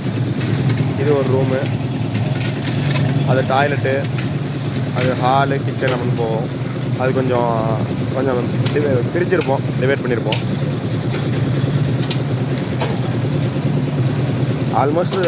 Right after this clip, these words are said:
ட்வென்டி பேக்ஸ் யூஸ் ஆகும்னு நினைக்கிறேன். அங்கே தண்ணி தொட்டி போட்டிருக்கோம், அது வந்து ஒரு எட்டு கேட்டு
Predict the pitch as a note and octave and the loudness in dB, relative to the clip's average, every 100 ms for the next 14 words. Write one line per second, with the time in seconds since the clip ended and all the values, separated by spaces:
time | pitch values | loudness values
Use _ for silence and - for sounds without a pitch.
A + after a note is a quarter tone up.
0 | D#3 C#3 C#3+ D#3 D3+ F3 - D#3+ D3+ D3 | 2 2 0 0 0 0 0 0 0 0
1 | D#3 C#3 C3 C3+ C3 A2 C3 C3+ C3+ B2+ | 0 0 0 0 0 0 -2 -2 0 0
2 | - B2 - - - - C#3+ B2+ - - | -2 -2 -2 -2 -2 -2 -2 0 0 0
3 | - - - - - - - - A2 C3 | -2 -2 0 0 0 0 0 0 0 0
4 | C3+ G#3+ G#3 E3+ D3 C3+ C3 C3+ B2+ B2 | 2 2 2 2 2 2 2 0 2 2
5 | C3+ D3 C#3+ B2+ B2+ C#3 B2+ B2 A#2 A2 | 2 2 2 2 0 0 0 2 2 0
6 | A2 | 0